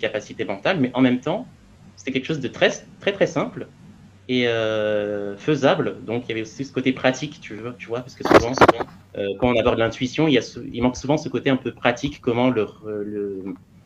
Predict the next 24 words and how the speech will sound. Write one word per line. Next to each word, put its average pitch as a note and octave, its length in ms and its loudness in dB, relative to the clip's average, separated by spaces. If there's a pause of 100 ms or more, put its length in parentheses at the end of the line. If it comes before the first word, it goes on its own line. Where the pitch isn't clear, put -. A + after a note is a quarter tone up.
(240)
le - 60 -6
connecter C#3+ 720 6
avec A#2+ 360 0
notre A#2+ 160 -2 (120)
réalité A#2 460 2
actuelle, A#2+ 440 -2
tu G#2+ 100 -18
vois. A#2 100 -4
Il B2 80 0
y - 20 -16
a - 60 -16
souvent B2 140 -4
cette, G#2 280 -12
euh, - 840 -16
problématique A#2 520 0 (140)
de, A2+ 40 -8
euh, G#2+ 340 -2 (800)
et C3 60 0
d'ailleurs, C#3+ 380 4 (480)
une D#3 120 0
des C3+ 160 4
astuces C#3 300 2
concernant A#2 420 -4
l'intuition, A#2+ 340 -2